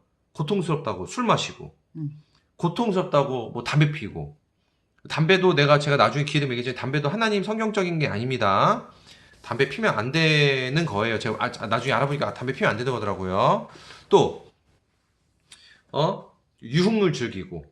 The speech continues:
Speaker 2: 음.
Speaker 1: 어? 그 육체적 그냥 탐닉과 쾌락에 빠지고,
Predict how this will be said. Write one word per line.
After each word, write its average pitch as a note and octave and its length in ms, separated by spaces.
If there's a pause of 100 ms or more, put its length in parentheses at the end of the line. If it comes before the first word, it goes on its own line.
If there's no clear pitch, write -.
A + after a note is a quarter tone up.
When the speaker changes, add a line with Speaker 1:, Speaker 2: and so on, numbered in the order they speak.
(140)
Speaker 2:
음. D3 240 (340)
Speaker 1:
어? D#3+ 340 (360)
그 - 360 (400)
육체적 F3+ 580
그냥 C3 260
탐닉과 C4 460
쾌락에 G#3 360
빠지고, D#3 560